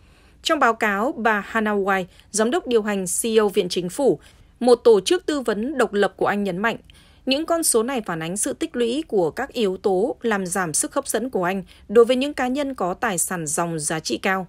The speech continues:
Bà cũng lưu ý, những dư âm từ việc Anh rời Liên minh châu Âu E U,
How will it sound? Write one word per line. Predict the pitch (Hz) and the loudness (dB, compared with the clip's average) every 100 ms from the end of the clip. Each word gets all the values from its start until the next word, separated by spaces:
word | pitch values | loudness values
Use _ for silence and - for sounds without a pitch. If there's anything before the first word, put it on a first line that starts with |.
| _ _ _ - | _ _ _ -10
Bà | 196 214 | -2 -2
cũng | 220 247 | 0 -2
lưu | 277 240 | 0 0
ý, | 220 285 381 _ - | 0 0 -4 _ 2
những | 247 277 | 2 2
dư | 269 285 | 0 0
âm | 262 247 | 2 2
từ | 240 | 2
việc | 185 190 | 2 0
Anh | - 226 208 | 0 -2 -2
rời | 196 180 | -2 0
Liên | 202 214 | 0 0
minh | 214 | -2
châu | 202 208 | 0 4
Âu | 196 - | 4 4
E | 208 | 0
U, | - 226 | 2 2